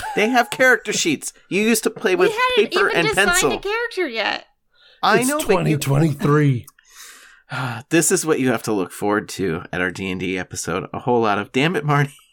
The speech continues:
Speaker 1: <laughs>
Speaker 3: Hold on. What's your, what's your character name?
Speaker 1: Oh, I don't remember off the top of my head. I better, I better start that.
Speaker 2: Get in a character.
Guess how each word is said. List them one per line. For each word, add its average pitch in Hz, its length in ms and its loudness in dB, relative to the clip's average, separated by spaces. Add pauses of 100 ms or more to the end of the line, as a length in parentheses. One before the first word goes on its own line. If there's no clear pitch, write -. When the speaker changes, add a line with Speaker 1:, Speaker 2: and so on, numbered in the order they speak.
Speaker 1:
<laughs> - 80 -14 (1300)
Speaker 3:
Hold 143 140 0
on. 101 240 0 (600)
What's 135 240 -2
your, 156 160 2
what's 135 200 0
your 135 100 0
character 131 400 -4
name? 139 340 0 (880)
Speaker 1:
Oh, 120 200 2
I 101 100 2
don't 101 180 -6
remember 92 340 -6
off 87 120 -8
the - 80 -10
top - 120 -10
of - 60 -12
my 87 100 -8
head. 151 200 -8 (760)
I 87 60 -6
better, 87 340 -4 (100)
I - 40 -10
better 73 160 -8
start - 360 -10
that. - 220 -16 (760)
Speaker 2:
Get 233 160 -4
in 254 60 -8
a 285 60 -10
character. 220 680 -2